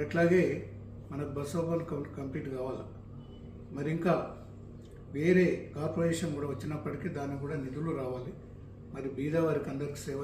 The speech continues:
చేయాలంటే వీళ్ళందరూ కూడా మన కులం సపోర్ట్గా తప్పకుండా ఉంటుంది.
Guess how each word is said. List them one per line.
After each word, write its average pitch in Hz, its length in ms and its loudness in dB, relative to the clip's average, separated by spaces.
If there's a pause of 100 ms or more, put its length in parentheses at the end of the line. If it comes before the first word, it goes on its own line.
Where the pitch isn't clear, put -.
చేయాలంటే 127 460 -4
వీళ్ళందరూ 160 500 0
కూడా 185 160 2 (580)
మన 147 120 -4 (100)
కులం 175 200 4 (120)
సపోర్ట్గా 180 440 4 (100)
తప్పకుండా 151 440 -2
ఉంటుంది. 135 220 -4